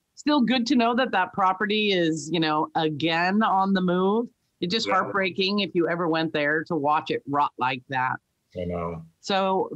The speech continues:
Speaker 1: some optimism while they're trying to push the other five hotels that won't finish up over the
Speaker 2: Four,
Speaker 1: line.
Speaker 2: four, and maybe you could get one of those. How about that one that has, um, that just, it just has the stud?
Speaker 1: Wood?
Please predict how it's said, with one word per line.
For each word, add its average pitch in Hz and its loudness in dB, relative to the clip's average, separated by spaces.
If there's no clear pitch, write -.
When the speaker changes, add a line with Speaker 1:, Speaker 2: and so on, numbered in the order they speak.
Speaker 1:
some 269 2
optimism 208 0
while 185 2
they're 175 0
trying 226 -2
to 208 -2
push 214 -2
the 170 2
other 175 0
five 165 0
hotels 160 0
that 143 -4
won't 139 -4
finish 131 -6
up 131 -2
over 131 -4
the 127 -2
Speaker 2:
Four, 135 -2
Speaker 1:
line. 160 0
Speaker 2:
four, 160 4
and 147 2
maybe 180 2
you 185 2
could 160 0
get 151 2
one 151 2
of 147 4
those. 156 4
How 170 2
about 220 2
that 180 2
one 165 2
that 147 2
has, 143 2
um, 139 2
that 143 0
just, 143 0
it 147 2
just 160 2
has 147 2
the 131 2
stud? 151 0
Speaker 1:
Wood? 214 -2